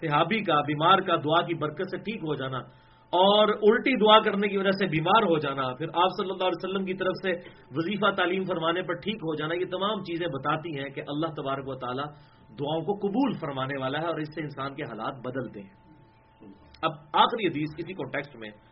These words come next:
چوتھی صحیح مسلم میں سات ہزار پانچ سو پندرہ، یہ بھی زبردست حدیث ہے اور یہ خصوصاً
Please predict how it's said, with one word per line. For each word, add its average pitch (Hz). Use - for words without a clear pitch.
چوتھی 220
صحیح 147
مسلم 180
میں 160
سات 151
ہزار 135
پانچ 120
سو 135
پندرہ، 104
یہ 170
بھی 196
زبردست 170
حدیث 151
ہے 139
اور 156
یہ 180
خصوصاً 190